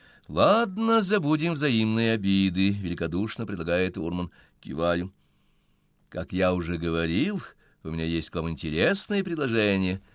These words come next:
говорит директор Аль-Кабара. «Постоянная работа». «Нет». Смотрим друг другу в глаза.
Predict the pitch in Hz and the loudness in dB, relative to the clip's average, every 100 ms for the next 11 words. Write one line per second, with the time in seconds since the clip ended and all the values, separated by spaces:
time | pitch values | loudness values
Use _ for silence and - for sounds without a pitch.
0 | _ - 76 80 71 78 90 - 90 90 | _ -14 -6 -6 -6 -4 -4 -4 -6 -2
1 | 90 87 87 85 87 85 - _ - 98 | -2 -2 -6 0 0 0 -4 _ -8 -6
2 | - 95 92 104 180 196 196 185 175 139 | -4 -2 2 4 4 0 0 0 -2 0
3 | 127 110 - _ _ _ _ _ - 117 | -2 -4 -10 _ _ _ _ _ -8 -6
4 | - - - _ _ _ _ _ _ _ | -6 -10 -20 _ _ _ _ _ _ _
5 | _ _ - - 82 - 85 80 76 _ | _ _ -14 -8 -8 -6 -8 -8 -10 _
6 | - 73 73 73 78 76 71 71 78 73 | -16 -12 -10 -8 -8 -10 -10 -10 -8 -6
7 | 78 | -8